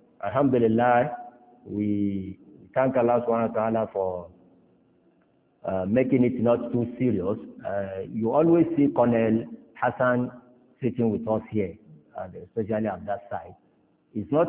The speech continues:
here today because he's in the hospital. Uh, he mistook some steps when we were in the auditorium this morning,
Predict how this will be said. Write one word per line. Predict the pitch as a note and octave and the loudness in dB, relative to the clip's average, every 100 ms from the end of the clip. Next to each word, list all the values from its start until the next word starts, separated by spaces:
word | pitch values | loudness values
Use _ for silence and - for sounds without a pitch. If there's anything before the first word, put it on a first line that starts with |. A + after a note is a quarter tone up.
| - | 2
here | C#3 C3+ | 2 4
today | B2 G#2 B2 | 2 2 0
because | A2 A2+ A2+ | 0 0 0
he's | A2 - | -2 -6
in | G2 | -6
the | F2 | -2
hospital. | G#2 G#2+ - F2+ - _ _ _ _ _ _ _ - | -2 -2 -6 -12 -16 _ _ _ _ _ _ _ -8
Uh, | F#2+ F#2+ F#2 F2+ F#2 - - | -6 -4 -6 -6 -10 -14 -20
he | G2+ G2 G2 G2 F#2+ F2+ - | -14 -12 -12 -14 -16 -20 -16
mistook | G2+ G#2 - - C#3 - | -8 -8 -8 -2 -2 0
some | A2 G2 - | -4 -4 -4
steps | B2 B2 A#2+ | 0 0 -2
when | G#2 A2+ A#2 A#2 A2+ | -4 -2 0 0 -2
we | F#2+ | -4
were | F#2+ F#2 F2 - - - - _ _ _ _ G2 | -6 -8 -10 -16 -20 -20 -20 _ _ _ _ -10
in | F#2+ | -6
the | G2 | -4
auditorium | G2 F#2 - B2+ G#2+ F2+ - - - _ _ | -4 -8 -2 0 0 -2 -6 -8 -16 _ _
this | G#2+ A2+ G2 | -8 -8 -6
morning, | G2+ A2 F2+ G2 | -2 0 -2 -8